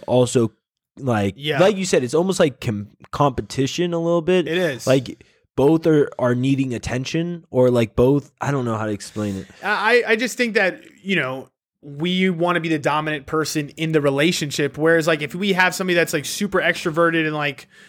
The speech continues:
Speaker 2: just super, like, too much, I feel like it might feel like we're competing in a way for, like, a
Speaker 1: Yes.
Speaker 2: spotlight when it's really not
Speaker 1: Exactly.
Speaker 2: like that.
Speaker 1: No.
Speaker 2: But it, it just, it just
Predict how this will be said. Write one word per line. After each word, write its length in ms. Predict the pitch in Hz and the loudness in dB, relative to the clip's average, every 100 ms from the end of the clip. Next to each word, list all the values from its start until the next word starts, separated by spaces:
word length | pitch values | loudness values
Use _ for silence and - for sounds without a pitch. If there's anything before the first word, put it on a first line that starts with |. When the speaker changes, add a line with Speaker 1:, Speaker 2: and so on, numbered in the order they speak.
| - | -8
Speaker 2:
just 240 | 170 156 | -4 -2
super, 500 | - 208 196 196 185 | 0 0 2 2 2
like, 240 | 175 151 147 _ _ _ - | 2 0 -2 _ _ _ -10
too 280 | - 226 208 | -2 0 0
much, 440 | 165 190 208 - - _ _ - | 0 0 0 -8 -16 _ _ 0
I 140 | 165 | 0
feel 180 | 165 208 | 2 0
like 120 | 180 | 0
it 60 | 165 | -4
might 300 | 160 170 160 | -2 -2 -4
feel 200 | 175 170 | -4 -2
like 140 | 160 | -2
we're 180 | 151 156 | -4 -4
competing 720 | - 139 - - 175 190 196 | -8 -16 -14 -8 -4 -4 -4
in 100 | 196 | -4
a 60 | 196 | 0
way 240 | 196 196 | 0 2
for, 140 | 147 | 4
like, 80 | 160 139 | 4 4
a 20 | 123 | 0
Speaker 1:
Yes. 120 | 131 | -6
Speaker 2:
spotlight 640 | - - 175 170 180 180 | -6 0 0 0 0 -2
when 120 | 165 | -2
it's 140 | 175 - | -4 -2
really 220 | 139 247 | 0 4
not 240 | 147 - | 4 2
Speaker 1:
Exactly. 40 | 143 | 2
Speaker 2:
like 260 | 190 202 | 2 2
that. 200 | 160 143 | 0 2
Speaker 1:
No. 120 | 143 139 | 4 4
Speaker 2:
But 200 | 151 98 - - - | 0 -4 -20 -20 -4
it, 120 | 175 170 180 | -2 0 -4
it 60 | 180 | -4
just, 300 | 208 - - | -6 -8 -8
it 80 | 170 | -8
just 220 | 175 190 | -4 -6